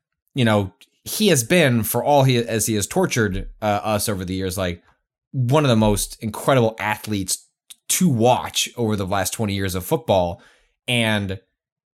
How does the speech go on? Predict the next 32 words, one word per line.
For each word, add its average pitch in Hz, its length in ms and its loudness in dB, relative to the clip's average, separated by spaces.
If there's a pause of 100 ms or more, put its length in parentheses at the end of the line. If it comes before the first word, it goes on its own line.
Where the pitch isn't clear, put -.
I 269 80 2
th-, - 200 -10
I 110 100 -4
have 180 240 0
to 127 60 -2
imagine 117 240 2
that's 107 140 -4
a - 40 -6
contributing 107 380 0
factor. 110 480 -2
You 98 80 -2
see 127 160 2
this 113 140 2
with 95 120 -4
Brady, 101 280 0
even 101 200 0
though 98 120 0
Brady's 98 320 -2
not 101 120 -4
really 92 160 -4
slipping 98 400 -2
nearly, 92 360 -2
nearly 95 320 -4
as 87 120 -6
much 101 200 -4
despite 95 360 -4
being 90 280 -4
older 123 320 0
than, 90 260 -2
than 92 140 -4
Rodgers, 92 400 -4
but 95 300 -2